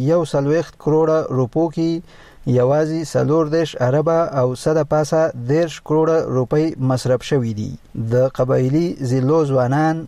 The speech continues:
مدني فعالان او سیاستوال وایي، د کله نه چې قبایلي ضلعې په خیبر پښتونخوا کې ضم شوي دي، نو د هغې وروسته د یادو سیمو د ولس سره د ترقیاتي کارونو په لړ کې شوي ژمنې نه دي پوره شوي او نه په یادو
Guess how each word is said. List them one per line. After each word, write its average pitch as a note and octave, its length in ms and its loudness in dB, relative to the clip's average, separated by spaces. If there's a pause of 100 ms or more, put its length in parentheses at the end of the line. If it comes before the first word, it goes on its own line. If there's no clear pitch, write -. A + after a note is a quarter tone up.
(160)
مدني B2 380 2
فعالان C#3+ 500 2
او C3 60 0 (180)
سیاستوال B2+ 560 0
وایي، D#3+ 360 0 (640)
د - 20 2 (140)
کله D#3+ 200 2
نه E3 140 0
چې D#3+ 300 -2
قبایلي B2+ 440 0
ضلعې C#3 440 0
په C#3+ 40 0
خیبر C3 340 0 (100)
پښتونخوا C#3+ 460 -2 (100)
کې D#3+ 360 -4
ضم B2 160 0
شوي E3 300 -2
دي، E3+ 200 -2 (420)
نو C3 100 2 (260)
د - 20 2 (140)
هغې D#3 240 0
وروسته D#3 360 -2
د C3 160 2
یادو D3+ 340 2
سیمو E3 240 -2
د B2+ 160 2
ولس D3 320 0
سره E3 160 2 (100)
د B2+ 240 2
ترقیاتي B2+ 600 0
کارونو D3 400 0 (100)
په F3 140 2
لړ D#3+ 100 2 (100)
کې F3 120 -4 (200)
شوي E3+ 300 0 (180)
ژمنې E3 360 0 (220)
نه D#3 140 2
دي E3 100 2 (180)
پوره C3 280 2
شوي B2+ 320 0 (340)
او B2 60 4 (140)
نه E3+ 120 0
په C#3+ 140 2
یادو D3+ 240 2